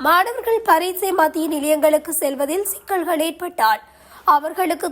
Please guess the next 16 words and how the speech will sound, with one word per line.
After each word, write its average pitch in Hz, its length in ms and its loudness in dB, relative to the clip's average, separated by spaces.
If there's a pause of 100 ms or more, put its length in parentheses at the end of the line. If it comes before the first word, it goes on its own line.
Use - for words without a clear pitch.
தேவையான 302 540 2 (100)
உதவிகளை 311 520 0 (120)
வழங்க 330 420 -4 (160)
அழுத்த 339 240 -4 (140)
முகாமைத்துவ 330 720 -6 (560)
மத்திய 320 420 0
நிலையம் 392 400 -2
விசேட 349 340 0 (100)
வேலை 302 300 -2
திட்டம் 381 320 -8
ஒன்றை 349 280 -8
முன்னெடுத்துள்ளது. 240 760 -10 (720)
இது 294 200 0
குறித்து 320 340 -2 (180)
அழுத்த 311 340 0
முகாமைத்துவ 320 560 0